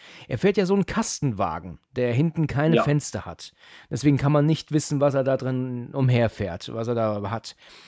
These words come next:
Speaker 1: Und wir sehen aber, dass da vier Leute drin sind. Da ist also dann natürlich das Pärchen von eben gerade und dieser
Speaker 2: Mhm.
Speaker 1: glatzköpfige Typ. Man sieht aber auch noch eine vierte Person. Wer ist das? Hast du da eine Ahnung?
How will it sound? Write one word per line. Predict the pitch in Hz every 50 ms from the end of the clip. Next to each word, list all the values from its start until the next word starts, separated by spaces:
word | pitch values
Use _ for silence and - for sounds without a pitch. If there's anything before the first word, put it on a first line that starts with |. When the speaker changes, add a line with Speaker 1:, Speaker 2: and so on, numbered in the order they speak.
| - - - - - - -
Speaker 1:
Und | - 156 143
wir | 147
sehen | 117 147 214 220 185
aber, | 151 143 151 143
dass | 139 135 -
da | - - 123
vier | - - - - 214 226 240 226 214 214 196 185 - -
Leute | 180 165 156 151 147 - 117 110
drin | - 98 95 95 90 87
sind. | - 87 73 82 - - - -
Da | - 117
ist | 127 165 151 - - -
also | 156 151 151 135 147 143
dann | 143 147 139 139 139 135 131 - _ _ _ _ -
natürlich | - 139 131 - 156 156 147 -
das | 131 117 -
Pärchen | - - 113 - - - 120 120
von | - - -
eben | - 127 127 131 135
gerade | - 120 120 113 110 120 165 226 247 _ _ - - - - -
und | 180 202 208 170 -
dieser | 196 156 180 160
Speaker 2:
Mhm. | 110
Speaker 1:
glatzköpfige | 104 143 151 180 175 - - - - 170 147 - - 165 135 143 131
Typ. | - - 127 113 - _ - _ _
Man | - 107 131 143
sieht | 120 156 214 214 190
aber | 156 147 147 131 123
auch | 147 139 -
noch | 151 131 -
eine | - - 131 123 120 113
vierte | - - - 262 294 - - 117
Person. | - - 101 87 82 90 90 82 87 - _ _ _ -
Wer | 120 139 170 180
ist | 196 - - -
das? | 202 156 113 - - - - -
Hast | 113 110 -
du | 151
da | 147 147
eine | 147 135
Ahnung? | 110 113 135 165 220 240